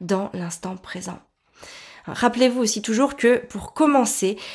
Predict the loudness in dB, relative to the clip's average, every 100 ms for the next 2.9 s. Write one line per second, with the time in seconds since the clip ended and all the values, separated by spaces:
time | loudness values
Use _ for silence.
0 | 0 2 4 2 0 0 -6 -4 -4 -4
1 | -4 -2 2 2 2 -2 2 2 2 -4
2 | -10 -8 -4 0 2 2 2 0